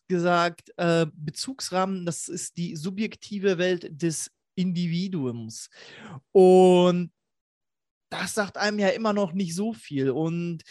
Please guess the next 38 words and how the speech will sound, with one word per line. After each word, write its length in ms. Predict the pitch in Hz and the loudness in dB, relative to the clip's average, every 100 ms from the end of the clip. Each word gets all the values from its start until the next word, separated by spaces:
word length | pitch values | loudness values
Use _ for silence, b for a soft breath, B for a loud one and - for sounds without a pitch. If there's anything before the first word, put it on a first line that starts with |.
| B B _ | B B _
diese 240 | - 165 214 | -8 -2 0
innere 480 | - 277 277 247 214 | 0 -4 0 2 2
Welt 280 | 240 262 - | 2 0 -6
kann 200 | 202 208 | -6 -6
niemals 420 | 262 285 247 - | -4 -2 -2 -4
durch 220 | 214 214 | -8 -4
einen 200 | 190 196 - | -4 -4 -10
anderen 460 | 214 277 262 226 | -10 -8 -8 -6
erfahren 720 | 226 196 - - 247 220 214 190 | -6 -8 -10 -10 -8 -8 -6 -2
werden, 260 | 196 190 | -2 -2
es 180 | 180 - | -8 -8
sei 240 | 151 202 | -6 -6
denn 120 | 196 175 | -6 -4
durch 220 | 196 175 B B - | -4 -6 B B -4
empathisches 960 | 185 180 - - 240 254 202 - 190 - _ | -4 -2 -4 -2 -2 -4 -6 -4 -6 -8 _
Einfühlen, 800 | 208 233 240 - 208 214 208 B B - | -6 -4 -8 -6 -2 0 0 B B -20
jedoch 500 | - 180 190 214 - b b _ - | -4 0 4 4 0 b b _ -4
auch 240 | 190 185 - | 2 2 0
dann 420 | - 185 247 208 | -4 -4 -2 -2
niemals 800 | 214 220 190 170 190 175 - - - | -2 -2 -6 -6 -4 -4 -6 -8 -4
ganz. 580 | 165 185 139 - - - | -4 -4 -6 -10 -14 -16
Ich 120 | - | -18
hab 120 | - | -10
mal 200 | 190 151 | -8 -6
so 80 | 160 | -8
eine 120 | 156 | -8
Dinosaurier-Geschichte 1120 | 139 147 139 131 214 254 160 135 - 135 - 139 | -8 -8 -8 -8 -8 -6 -8 -12 -16 -16 -14 -12
gelesen. 300 | 135 165 160 | -10 -10 -12
Ich 40 | |
hab 100 | 147 | -12
so 80 | 160 | -12
ein, 140 | 143 | -12
so 100 | 139 | -12
ein 100 | 135 | -12
großes 320 | 139 170 151 135 | -10 -12 -14 -14
Buch 320 | 175 180 _ | -12 -12 _
der 180 | 165 147 | -8 -8
Dinosaurier-Kurzgeschichten, 1300 | 147 147 143 196 196 - 180 - 175 180 165 170 | -10 -8 -8 -8 -10 -8 -8 -8 -12 -12 -10 -12